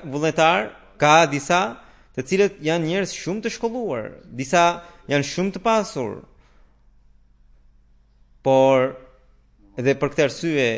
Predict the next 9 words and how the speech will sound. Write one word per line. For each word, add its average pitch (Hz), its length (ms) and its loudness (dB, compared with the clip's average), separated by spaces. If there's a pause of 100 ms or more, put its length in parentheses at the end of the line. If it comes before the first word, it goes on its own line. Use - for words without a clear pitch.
(160)
mysafirët 120 800 -4 (3000)
duhet 131 380 -4 (160)
të 120 120 2 (1160)
Bunları - 260 -20
flasin 127 640 -4
me 110 100 -4
butësi 113 720 -4
me 113 140 -6
vullnetarët 101 760 -6